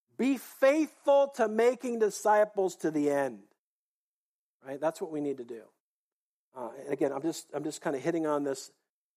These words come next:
uh, praying for all the saints. You can pray for this local church, um, to that end, to that end, because now more than ever, it's easier not to engage people in conversation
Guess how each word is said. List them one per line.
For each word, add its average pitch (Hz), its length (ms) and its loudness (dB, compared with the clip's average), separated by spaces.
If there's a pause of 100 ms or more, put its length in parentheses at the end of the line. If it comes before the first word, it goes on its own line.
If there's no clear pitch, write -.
(220)
uh, 120 180 -8 (340)
praying 156 300 -2
for 147 160 -10
all 143 140 4
the 139 120 -4
saints. 151 400 -2
You 139 80 -14
can 127 100 -10
pray 160 280 0
for 135 160 -6
this 151 320 -2
local 151 320 -4
church, - 520 -10 (1200)
um, 110 320 -18 (920)
to 202 120 2
that 185 220 6
end, 170 220 2 (760)
to 139 80 -16
that 156 220 4
end, 147 220 -2
because 143 260 -4
now 226 320 4
more 262 180 4
than 226 160 4
ever, 226 280 4
it's - 200 -10
easier 247 380 -2
not 226 220 0
to 214 80 2
engage 196 340 2
people 160 400 -2
in 131 80 -20
conversation 139 600 -4